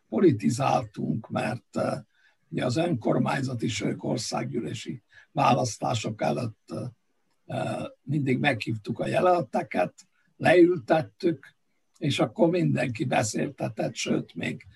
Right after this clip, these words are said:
ilyen feladatokat is kaptak néha tréfás jelleggel. Jól emlékszem, amikor, eh, Mikola Pista, talán néhányuknak még mond valamit ez a név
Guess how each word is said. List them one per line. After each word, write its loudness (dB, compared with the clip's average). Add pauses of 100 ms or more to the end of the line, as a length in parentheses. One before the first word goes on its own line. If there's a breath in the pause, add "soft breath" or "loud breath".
(200 soft breath)
ilyen -2
feladatokat -2
is -4
kaptak -6
néha -4
tréfás -8
jelleggel. -8 (320 loud breath)
Jól 2
emlékszem, -2
amikor, -6 (440)
eh, -2 (100)
Mikola 0
Pista, -2
talán 0
néhányuknak -4
még -8
mond -4
valamit -12
ez -12
a -12
név -10